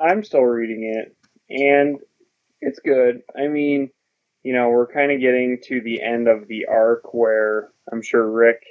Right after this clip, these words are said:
is gonna become Dick Grayson again. Um, but yeah, the Rick Grayson thing is getting old.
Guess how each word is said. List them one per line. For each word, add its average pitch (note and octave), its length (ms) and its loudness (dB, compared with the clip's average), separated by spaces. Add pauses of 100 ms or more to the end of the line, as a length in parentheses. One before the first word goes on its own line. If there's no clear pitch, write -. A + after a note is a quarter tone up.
(160)
is A2 140 -8
gonna A2+ 140 -4
become A2 420 -4
Dick A2 220 0
Grayson A2+ 400 0
again. A#2 440 0 (760)
Um, G#2 720 2 (640)
but G#2+ 420 2 (260)
yeah, B2 200 -2
the A2+ 100 -2
Rick D3+ 240 2
Grayson B2 420 -4
thing A#2 160 -8
is A#2 140 -20
getting A2 240 -10
old. B2+ 500 2